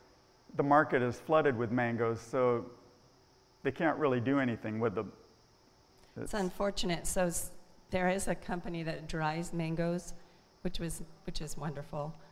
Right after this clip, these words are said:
Speaker 1: Uh, we're, well,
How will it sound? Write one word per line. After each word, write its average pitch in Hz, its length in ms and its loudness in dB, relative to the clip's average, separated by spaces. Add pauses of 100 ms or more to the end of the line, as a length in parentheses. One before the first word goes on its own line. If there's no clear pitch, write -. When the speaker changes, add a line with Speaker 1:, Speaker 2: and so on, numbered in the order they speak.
(640)
Speaker 1:
Uh, 113 140 -8
we're, 123 260 -4 (1200)
well, 123 140 -6